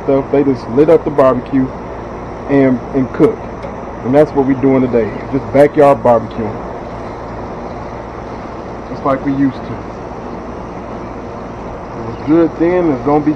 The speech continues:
good now. Just moving it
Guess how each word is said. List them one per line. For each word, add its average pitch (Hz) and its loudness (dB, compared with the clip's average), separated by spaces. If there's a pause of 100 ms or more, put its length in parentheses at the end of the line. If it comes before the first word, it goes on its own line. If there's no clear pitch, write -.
good 156 6
now. 135 -2 (2750)
Just - -12
moving 135 -2
it 135 -4